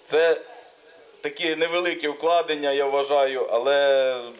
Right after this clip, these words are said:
достойні. Ми придбали автомобіль цей для, е, амбулаторії практики сімейної медицини.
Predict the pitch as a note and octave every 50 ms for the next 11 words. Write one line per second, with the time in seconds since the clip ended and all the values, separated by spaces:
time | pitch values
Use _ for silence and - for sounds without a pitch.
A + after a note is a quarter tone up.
0 | - - - - - - - A#3 D#3+ - - - E3+ F3 E3+ E3 D3+ C#3+ C#3 C3+
1 | B2+ B2 A#2 - - - - C3+ C3+ - C#3+ C#3+ C#3 - D#3 D#3 D3+ D3 C#3+ C3+
2 | C#3 - C3+ C#3 C#3 C3 C3 C3+ C3 B2+ A#2 - - A2 A2 A2 A2 G#2 G#2 G#2
3 | G#2 - - - - - - - - - _ - - F#2 F#2+ F#2+ G2 G2 G2 G2
4 | G2 G2 G2 - - - - _ _ - A2 A#2 A#2+ C#3 D3 C#3+ C#3+ D3+ D3 C#3+
5 | C3+ C3+ - - C3+ C3+ B2+ - B2 A#2 - A#2+ - A#2+ A#2 A#2+ A#2 A#2 A#2 A2+
6 | A2+ A2+ A#2 A2+ A2+ A#2 A#2 A#2 - A#2+ A2+ G#2 G2+ F#2+ F2